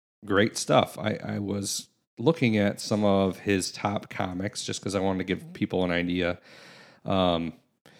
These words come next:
one that w-, I know we've talked about before based on the cover, and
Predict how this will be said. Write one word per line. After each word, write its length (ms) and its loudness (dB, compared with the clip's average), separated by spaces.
one 280 6
that 100 8
w-, 180 4
I 80 4
know 140 10
we've 240 8
talked 280 2
about 280 6
before 480 6
based 360 2
on 60 0
the 80 2
cover, 500 2
and 340 0